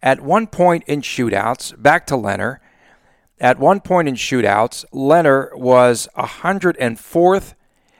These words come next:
out of a hundred and four goaltenders in shootout save percentage. He was dead last. And in the past, Robin Lehner has only saved fifty percent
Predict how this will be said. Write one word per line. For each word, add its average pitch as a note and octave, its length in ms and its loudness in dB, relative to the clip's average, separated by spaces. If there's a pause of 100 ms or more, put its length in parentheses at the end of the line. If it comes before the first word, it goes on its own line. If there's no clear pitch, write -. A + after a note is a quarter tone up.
(160)
out C3+ 140 2
of C3 120 2
a A#2+ 60 -4
hundred F#3 640 -2
and C3 200 -2
four F3+ 380 0
goaltenders C#3 1040 0 (480)
in C#3 160 -2
shootout E3 600 2
save D#3+ 460 0
percentage. D#3+ 840 0 (640)
He C#3+ 120 0
was D3 200 0
dead C#3+ 460 2 (140)
last. B2+ 720 -2 (1200)
And C3 160 0
in D#3 120 2
the C3 80 0
past, C3 640 -2 (100)
Robin C#3 440 2
Lehner C3+ 380 4
has C3 260 -2
only C#3 340 -2
saved B2 580 -2
fifty G3+ 400 -2
percent B2+ 640 -4